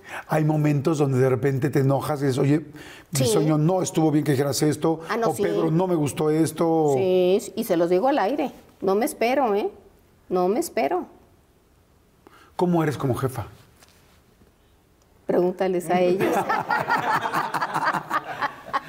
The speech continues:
Speaker 1: ¿Eres muy dura, muy...?
Speaker 2: No, no, no, no, no. Soy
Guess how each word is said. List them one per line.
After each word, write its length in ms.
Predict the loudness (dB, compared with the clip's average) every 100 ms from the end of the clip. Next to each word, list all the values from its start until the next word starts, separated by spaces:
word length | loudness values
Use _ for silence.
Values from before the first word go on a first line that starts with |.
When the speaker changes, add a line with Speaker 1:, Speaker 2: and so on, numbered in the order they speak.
| -4 0 0 -2 -6 -6 -4 -4 -4 -4 -2 0 2
Speaker 1:
¿Eres 320 | 2 2 0
muy 240 | 2 2 2
dura, 380 | 4 4 2 2
muy...? 600 | 2 2 2 0 0 -4 -14 -20 -20 -20 -6
Speaker 2:
No, 300 | -2 -2 -2
no, 160 | -4 -4
no, 140 | -4
no, 160 | -4 -8
no. 120 | -10 -18 _
Soy 380 | -10 0 2 4